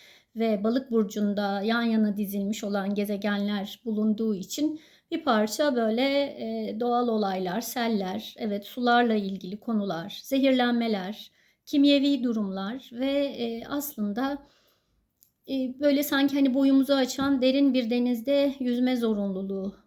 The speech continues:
olduğunu düşünmek ama karanın olduğunu hep düşüneceğiz ve,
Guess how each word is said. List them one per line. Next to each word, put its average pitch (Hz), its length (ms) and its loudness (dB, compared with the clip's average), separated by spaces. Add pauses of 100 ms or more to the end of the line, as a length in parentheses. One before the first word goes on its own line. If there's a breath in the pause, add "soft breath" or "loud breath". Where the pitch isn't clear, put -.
olduğunu 208 520 -4
düşünmek 220 460 -4
ama 247 200 0
karanın 269 440 4
olduğunu 233 420 0
hep 254 220 0
düşüneceğiz 220 720 -6
ve, 254 300 -2